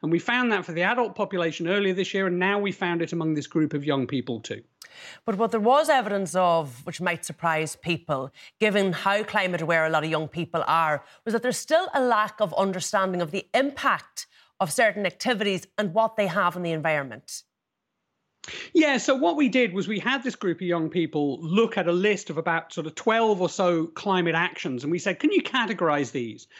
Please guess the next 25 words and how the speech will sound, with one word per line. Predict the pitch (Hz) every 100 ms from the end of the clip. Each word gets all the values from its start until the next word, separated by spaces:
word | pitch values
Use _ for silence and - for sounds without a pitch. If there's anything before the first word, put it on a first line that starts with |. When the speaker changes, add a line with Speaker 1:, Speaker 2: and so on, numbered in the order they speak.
| - -
Speaker 1:
into | 160 208
actions | 208 214 - 190
that | 165
are | 131
high | - 262 262
impact, | 262 254 240 233 220 - - _ _
medium | 180 208 214 185 180
impact | 180 - 170 151 -
and | 160
low | 160 151
impact?" | 120 120 127 107 - - _ - -
And | 196
actually, | 233 294 - 269 240 202 _ - -
to | 175
be | 185
honest, | 247 254 208 - - - 170
young | 196 269
people | 277 240
were | 180
really | 202 254 254
poor | - 277 247
at | 127
this. | - 110 -
I | 165
mean, | 175 175